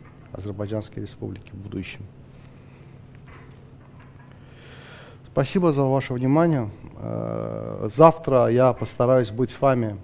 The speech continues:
э, на нашей станции. И если будут какие-то вопросы, э, визитку я вам почти всем передал.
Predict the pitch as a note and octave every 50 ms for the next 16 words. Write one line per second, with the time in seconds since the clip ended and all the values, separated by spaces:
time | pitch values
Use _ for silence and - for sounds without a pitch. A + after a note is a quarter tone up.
0 | - - - - - - - G#2+ G#2 G2+ G2 G2 F#2+ G2 G2 A2 A#2+ B2 - -
1 | - - - - G#2 G#2+ A2+ - - C#3 D3 C#3+ C3+ - - - - - - -
2 | - - - - - - - - - - - A#2+ A#2+ C3 C#3 C3 - C3+ B2+ B2+
3 | - - B2+ A#2 - - A#2+ - A#2 A#2 A2+ A2 - B2 C#3 D3 C#3+ - - D#3+
4 | D#3 D#3 D3+ C3 C3 - - A#2 G#2+ G#2 G#2+ G#2+ G#2+ G2 A2 A#2+ A#2+ C#3+ C3+ -
5 | - A#2+ A#2+ A#2 A#2+ A#2 G#2+ G2+ G2 - G#2+ G2+ - - G#2+ - - A2+ G#2 G2+
6 | - G#2 G#2+ G#2 G#2 A2+ A#2+ D3 E3+ E3